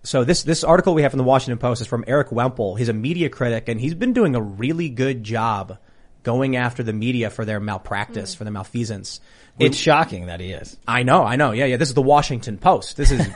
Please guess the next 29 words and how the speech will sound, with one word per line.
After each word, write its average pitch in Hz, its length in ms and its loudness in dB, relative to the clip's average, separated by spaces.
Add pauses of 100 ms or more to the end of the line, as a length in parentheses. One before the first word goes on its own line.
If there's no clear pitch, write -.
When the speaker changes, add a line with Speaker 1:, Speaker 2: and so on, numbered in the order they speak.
(140)
Speaker 1:
this 135 100 2
is 120 240 0
Speaker 3:
<laughs> - 100 -20
Speaker 1:
Democracy 139 540 0
Dies 117 220 -2
in 104 100 -6
Darkness. 170 420 2 (560)
But, 175 200 6
uh, 170 140 10
he 202 180 2
recently 196 560 2
did 143 500 2
a 123 140 0
story 139 320 0
about 120 300 -2
Joe 127 100 2
Rogan 123 280 0
and 113 80 -4 (140)
ivermectin. 110 480 -6 (400)
And 131 120 -2
he 131 80 0
was 131 160 0
like, 120 380 0 (240)
"C - 280 -2
N 139 80 2
N's 135 280 0
acting 123 300 -4
like 117 140 -4
an 120 100 -4